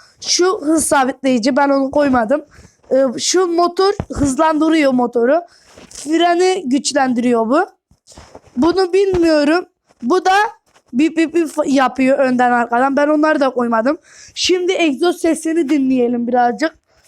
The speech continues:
Şöyle oyna diyelim. Ee, şöyle gece diyelim ilk sis farına falan bakarız. Arkadaşlar şimdi ön farı kapattım. Sis farı fayda aydınlatmıyor. Şöyle.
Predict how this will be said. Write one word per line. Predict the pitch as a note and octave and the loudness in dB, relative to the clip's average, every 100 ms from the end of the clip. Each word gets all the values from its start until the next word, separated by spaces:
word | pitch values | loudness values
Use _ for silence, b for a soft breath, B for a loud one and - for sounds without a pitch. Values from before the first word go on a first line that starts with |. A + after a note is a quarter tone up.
| _ | _
Şöyle | - E4 D#4+ D#4+ | -2 0 2 0
oyna | - - D4+ D4+ D#4 E4 | -4 -4 0 2 2 2
diyelim. | C#4 B3+ B3 D4 - _ _ _ _ _ _ _ _ _ _ - | 2 2 2 0 -2 _ _ _ _ _ _ _ _ _ _ -2
Ee, | B3 A#3+ A#3+ A#3 A#3 A#3 A#3 A#3 | 0 2 2 2 2 2 2 0
şöyle | - C#4 C4 C4 C#4+ _ _ _ _ _ _ _ _ - G3+ | -2 0 2 2 0 _ _ _ _ _ _ _ _ -20 -16
gece | F#3+ D#4 D4+ G#4 | -2 -2 0 0
diyelim | F#4 E4+ D#4 D#4 | 2 2 2 2
ilk | F4+ - | 0 -4
sis | - E4 - | -4 -4 -4
farına | - D#4 D4+ D4+ | -2 0 2 0
falan | D4+ D4+ D4+ D4+ | 0 0 0 0
bakarız. | C4 B3 A#3+ A#3+ D4 - B B B B | 0 0 -2 0 -2 -6 B B B B
Arkadaşlar | C4 C#4+ E4+ D4 D4 | -2 0 0 -2 -6
şimdi | - F4+ E4 E4+ - - | -4 -2 0 -4 -4 -4
ön | D#4+ E4+ | 0 0
farı | E4+ C#4+ C#4 | 0 0 0
kapattım. | E4+ E4+ D4+ - D#4+ E4 _ _ _ _ _ _ _ | -2 0 -2 0 -4 -4 _ _ _ _ _ _ _
Sis | - E4+ F4+ - | -12 -4 -4 0
farı | E4 D#4+ D#4+ | 0 0 0
fayda | E4+ E4 D#4 | 0 2 2
aydınlatmıyor. | D#4 D4+ C#4+ D#4 D#4+ E4 D#4+ C4 B3 | 2 2 2 0 2 0 -2 -4 -4
Şöyle. | C#4+ - C4 A#3 A3+ C#4+ | -6 -2 0 0 -6 -10